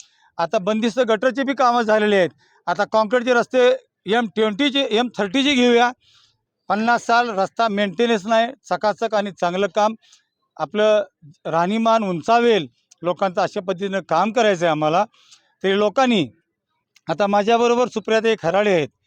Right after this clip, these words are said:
योगिता जगताप आहेत, दोघी बी धडाडीचे आहेत. राहुल खराडे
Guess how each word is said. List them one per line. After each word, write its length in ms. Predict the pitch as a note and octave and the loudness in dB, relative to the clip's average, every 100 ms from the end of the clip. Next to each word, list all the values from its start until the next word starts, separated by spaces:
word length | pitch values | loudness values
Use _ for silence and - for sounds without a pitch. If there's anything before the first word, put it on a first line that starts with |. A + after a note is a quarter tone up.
| _ _ - | _ _ -12
योगिता 340 | E3+ G3 A3+ | -6 -2 0
जगताप 420 | F#3+ F3 - A3+ | 0 -2 -2 0
आहेत, 160 | G3+ D#3 - _ _ _ _ - | 2 0 -4 _ _ _ _ -4
दोघी 320 | G3 A3 C4+ | -2 0 0
बी 120 | C4+ | 0
धडाडीचे 540 | G3+ F3 A#3 B3+ F#3+ F#3+ | -2 2 2 2 0 0
आहेत. 120 | C#3+ _ - - - - - _ C#3 | -2 _ -20 -20 -20 -20 -20 _ -2
राहुल 260 | E3+ G#3 - | 0 0 -2
खराडे 500 | G3 G#3 G#3+ A3 | 0 2 2 2